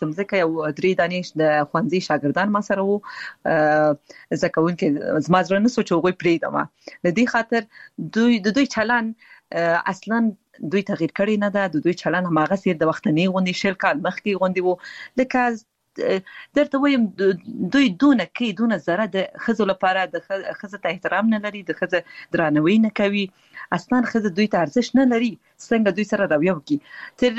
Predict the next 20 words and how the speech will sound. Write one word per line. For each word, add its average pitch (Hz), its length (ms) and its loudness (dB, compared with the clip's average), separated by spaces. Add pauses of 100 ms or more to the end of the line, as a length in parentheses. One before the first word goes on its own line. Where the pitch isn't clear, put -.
آه، 233 160 -2 (200)
تقریباً 269 300 0
نه، 254 200 2 (240)
لس 233 400 -2
دقیقې 233 360 -4 (480)
دوی 160 260 0
سره 175 340 0 (200)
ما 185 200 2
وغږېدل، 147 540 0 (140)
دوی 196 80 0
سره 185 220 -2
مې 175 40 -14
خبرې 190 360 0
وکړ، 160 180 -2 (100)
«ولې 220 220 0 (140)
تاسې 170 260 -4
داسې 147 240 -2
کوئ؟» 156 140 2 (320)
وایي، 180 120 2
«تاسې، 240 320 -2